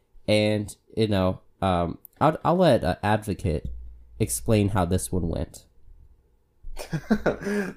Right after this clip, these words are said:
Speaker 2: All right. So basically, p-, to put into context, we're both eleven and twelfth, and in a dynasty league, you're trying to,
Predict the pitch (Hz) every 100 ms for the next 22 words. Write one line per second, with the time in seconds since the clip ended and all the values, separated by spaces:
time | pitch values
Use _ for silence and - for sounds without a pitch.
0 | - - 90 90 85 78 87 85 73 -
1 | 98 95 92 90 - 95 123 147 143 -
2 | 117 104 - - - 101 104 92 - 82
3 | 78 78 78 - 82 90 87 - 90 90
4 | 90 85 - 80 78 85 80 80 76 85
5 | 82 - 82 78 78 71 85 - 85 82